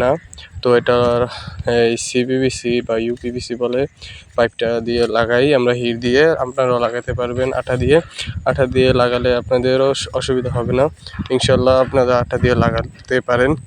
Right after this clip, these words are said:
তো দেখেন কি সুন্দর করে লাগানো হয়েছে। তো আমি পুরো এই পাইপটা জোড়া দেওয়ার পরে আপনাদের দেখাবো। তো দেখেন, এক মাথা লাগানো হয়েছে, তো আরেক মাথা, আহ, জয়েন দেওয়ার সব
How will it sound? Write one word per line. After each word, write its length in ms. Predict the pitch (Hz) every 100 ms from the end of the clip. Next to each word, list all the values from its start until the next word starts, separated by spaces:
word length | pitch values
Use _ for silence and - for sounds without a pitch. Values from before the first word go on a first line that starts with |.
| - - -
তো 80 | - 113
দেখেন 320 | 123 120 127
কি 120 | 123 123
সুন্দর 340 | - 127 123
করে 180 | 127 123 117
লাগানো 340 | 120 123 123
হয়েছে। 400 | 120 120 117 135 151 - - - - -
তো 100 | 127 120
আমি 240 | 123 127 120 - - - - - - -
পুরো 260 | - 160 151 143 123 - -
এই 180 | 127 127
পাইপটা 360 | - 127 120 131
জোড়া 260 | 127 127
দেওয়ার 240 | 131 135 131
পরে 180 | - 131
আপনাদের 380 | 127 131 131 127 123
দেখাবো। 400 | 127 - 127 143 - - - -
তো 80 | - 120
দেখেন, 420 | 123 123 127 127 131 - 123
এক 160 | 123 -
মাথা 220 | 127 127
লাগানো 320 | 120 117 120
হয়েছে, 360 | 123 117 120 131 127 -
তো 80 | 117
আরেক 220 | 113 120 -
মাথা, 240 | 120 117 120 - - 120 - 113
আহ, 240 | 113 117 113
জয়েন 220 | 117 117
দেওয়ার 200 | 120 123 120 - - -
সব 240 | - 123